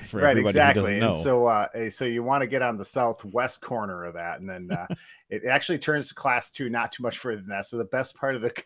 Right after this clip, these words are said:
Speaker 2: <laughs> stream is right through the middle of the impact zone. Also,
Speaker 1: Probably.
Speaker 2: a ton of deer out there too, 'cause the deer know where the artillery lands, and they'll take the, they'll take their chances on a stray artillery round over, uh,
Speaker 1: They
Speaker 2: a
Speaker 1: can
Speaker 2: hunter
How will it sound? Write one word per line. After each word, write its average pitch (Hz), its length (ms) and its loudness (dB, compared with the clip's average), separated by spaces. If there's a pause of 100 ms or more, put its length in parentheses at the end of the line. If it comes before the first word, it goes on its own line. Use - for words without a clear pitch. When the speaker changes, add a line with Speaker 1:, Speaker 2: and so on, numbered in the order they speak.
(100)
Speaker 2:
<laughs> - 140 -20
stream 139 480 -4
is 147 160 -6
right 123 180 -4
through - 180 0
the 120 120 -6
middle 107 240 -6
of 90 60 -12
the 101 80 -4
impact 95 420 -8
zone. 85 180 -12 (300)
Also, 139 160 2
Speaker 1:
Probably. 117 140 2
Speaker 2:
a 104 40 -4
ton 156 180 2
of 123 100 0
deer 127 200 0
out 107 140 -2
there 98 120 -4
too, 110 160 -6
'cause 104 200 -8
the 110 80 -8
deer 147 240 -4
know 196 120 -2
where 165 120 2
the 156 100 0
artillery 139 400 -2
lands, 135 480 -4 (380)
and 110 100 -6
they'll 123 100 2
take 139 260 0
the, - 80 -12 (200)
they'll 143 100 0
take 160 220 0
their 147 100 0
chances 139 420 0
on 123 160 0
a 107 40 -6
stray 127 240 -4
artillery 113 460 -4
round 98 340 -6
over, 95 380 -6
uh, 90 200 -6
Speaker 1:
They 120 100 -4
Speaker 2:
a - 20 -4
Speaker 1:
can 113 140 -2
Speaker 2:
hunter 95 40 -6